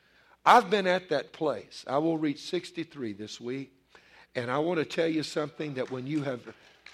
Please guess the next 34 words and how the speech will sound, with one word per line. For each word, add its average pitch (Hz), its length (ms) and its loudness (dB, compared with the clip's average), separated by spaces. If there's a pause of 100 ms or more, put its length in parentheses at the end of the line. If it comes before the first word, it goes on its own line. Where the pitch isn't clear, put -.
(440)
well, 120 100 -2
thank 156 380 2
you. 104 100 -2 (180)
Amen. 139 460 4 (800)
Thank 170 300 2
you. 120 120 2 (600)
I 127 60 -4
didn't 151 180 -2
say 170 220 6
it 147 80 6
for 147 120 -4
that 147 240 4
reason, 147 380 2
but 120 120 0
thank 170 380 2
you. 98 100 -4 (640)
Amen. 139 480 2 (640)
Uh, 131 280 2 (160)
but 139 280 2 (440)
if 139 180 -6
you've 240 180 -2
lived 190 280 4
life 151 340 2
for 151 140 -6
any 143 260 -4
length 139 320 -4
of 113 80 -4
time, 120 320 -4
maybe 185 240 0
you're 202 140 4
one 185 200 2
of 160 80 -2
those 160 220 -2
blessed 165 580 -2